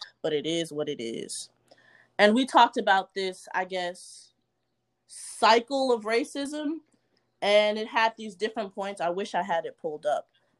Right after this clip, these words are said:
There was, I guess, education, um, housing,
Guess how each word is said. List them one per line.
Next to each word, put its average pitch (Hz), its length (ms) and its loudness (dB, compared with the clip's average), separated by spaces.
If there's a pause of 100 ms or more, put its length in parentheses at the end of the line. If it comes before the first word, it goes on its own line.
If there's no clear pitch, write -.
There 208 220 2
was, 196 600 2
I 196 100 0
guess, 190 400 -4
education, 220 1120 -2 (180)
um, 170 640 -2 (380)
housing, 208 1080 0